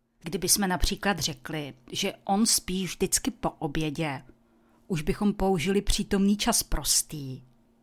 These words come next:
He always sleeps after lunch. A my s tím máme maličko problém, protože my to v češtině nerozlišujeme. Použijeme stejný čas ve větě. Buďte tiše, on spí, a ve větě on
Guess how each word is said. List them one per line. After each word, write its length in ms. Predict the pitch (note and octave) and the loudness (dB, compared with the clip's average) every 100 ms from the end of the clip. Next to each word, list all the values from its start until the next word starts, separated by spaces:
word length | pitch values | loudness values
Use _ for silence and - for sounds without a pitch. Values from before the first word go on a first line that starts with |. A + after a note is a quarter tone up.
| _ _ _ | _ _ _
He 220 | C#3 F#3+ F3+ _ | -12 -10 -10 _
always 580 | A3 G3 F#3 F3 F#3 G3 | -4 -2 -2 -2 -4 -2
sleeps 600 | - - F3 F3 - - - | 2 2 0 -2 0 0 0
after 480 | F3+ D3+ - - E3+ | -6 -4 -4 -4 -4
lunch. 580 | D#3 D3+ D3+ - - - _ _ _ _ _ - | -2 -4 -4 -4 -6 -10 _ _ _ _ _ -6
A 80 | F#3+ | -2
my 100 | F#3 | 0
s 120 | - | 0
tím 140 | G3+ | 2
máme 240 | F#3 F#3 F#3 | 2 2 2
maličko 460 | F3 F3+ F#3+ - | 2 0 -2 -6
problém, 460 | - D#3+ D#3+ D#3+ D#3 | -6 -6 -6 -4 -4
protože 360 | D#3+ - D#3 F3+ | -6 -8 -4 -2
my 120 | E3+ | -2
to 160 | - | -2
v 80 | F#3 | -4
češtině 460 | - F#3 - A3+ A3 | -2 -4 0 2 4
nerozlišujeme. 1000 | E3+ G#2+ - C3 - - D#3+ D#3 D3 C3+ - _ _ _ _ - | 4 2 -2 -2 -2 0 0 0 -2 -4 -14 _ _ _ _ -6
Použijeme 500 | F#3+ G3 D#3 G3 G3+ | 0 2 2 2 2
stejný 460 | - - F#3 F#3+ F#3+ | 2 0 0 0 0
čas 280 | - G3+ | 0 0
ve 120 | D#3+ D#3+ | 0 -2
větě. 520 | D#3+ D#3 D#3+ D3+ B2+ - - - - | -2 -4 -6 -6 -8 -16 -20 -18 -8
Buďte 420 | C#3+ F3+ - G#3+ | -2 0 2 0
tiše, 640 | G#3+ C3 - E3+ D3 C#3 - _ - | 0 0 0 0 -4 -6 -12 _ -4
on 200 | G3 G#3 | 0 2
spí, 640 | - - E3 D#3 D3 C#3+ - _ _ - | 2 0 -2 -4 -6 -8 -12 _ _ -2
a 80 | G#3+ | 0
ve 180 | F3 F3+ | 2 0
větě 580 | E3+ E3 - F3 D#3 D3 - - - | 2 0 -2 -6 -4 -6 -12 -14 -2
on 200 | G3+ | -2